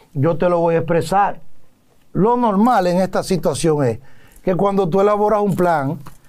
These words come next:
creyendo que el otro es un pendejo, perdóname, o incoherente, o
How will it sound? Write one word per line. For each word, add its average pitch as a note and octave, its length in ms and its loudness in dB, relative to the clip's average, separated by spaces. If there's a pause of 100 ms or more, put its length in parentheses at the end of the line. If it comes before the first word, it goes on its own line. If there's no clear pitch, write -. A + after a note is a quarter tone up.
(160)
creyendo G3 580 2
que F#3 120 2
el F#3 60 2
otro F3 440 2
es F3+ 120 4
un F#3 200 2
pendejo, D#3+ 560 0
perdóname, C#3 640 0 (380)
o C3 280 2
incoherente, C3 960 0
o A#2+ 260 0